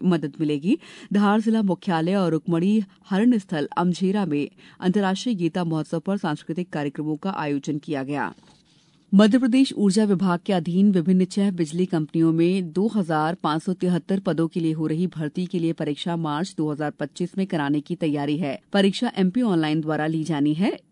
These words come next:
इसके फॉर्म चौबीस दिसंबर से ऑनलाइन लिए जाएंगे। सभी फॉर्म जमा होने के उपरांत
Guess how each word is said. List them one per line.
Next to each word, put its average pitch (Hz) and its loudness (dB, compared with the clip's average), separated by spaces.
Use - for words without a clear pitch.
इसके 220 2
फॉर्म 220 0
चौबीस 202 2
दिसंबर 185 0
से 190 -4
ऑनलाइन 151 0
लिए 180 0
जाएंगे। 185 0
सभी 170 -2
फॉर्म 165 -2
जमा 170 0
होने 214 0
के 165 -4
उपरांत 156 -2